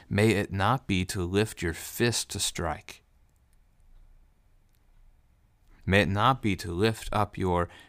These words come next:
your hand so that you're ready to slap your neighbor. Right? So the, the lifting up of hands in violence and anger is contrasted with lifting up your hands in prayer.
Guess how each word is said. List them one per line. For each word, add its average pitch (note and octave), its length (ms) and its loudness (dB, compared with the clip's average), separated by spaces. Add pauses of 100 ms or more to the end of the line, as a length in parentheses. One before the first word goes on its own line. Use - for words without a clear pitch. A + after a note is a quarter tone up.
your E2+ 220 -2
hand G2 420 0 (140)
so - 160 -6
that F2 220 -2
you're D#2+ 100 -2
ready G2 340 2
to D#2+ 120 -4
slap G2 600 0
your F2 120 4
neighbor. E2 460 -2 (1300)
Right? D#2+ 180 -8 (120)
So - 220 -4
the, D#2 180 -2
the E2+ 180 -2
lifting G#2 420 2
up G2 140 2
of E2 120 -2
hands F#2 400 0
in D#2 180 -6
violence D#2 800 -2
and E2 200 -8
anger D2 380 -6 (220)
is D2+ 160 -2
contrasted F2 1080 2 (240)
with F2+ 140 -2
lifting F#2 380 2
up E2+ 160 0
your F2 120 2
hands D#2 340 -4
in D2+ 160 -4
prayer. D#2 480 -4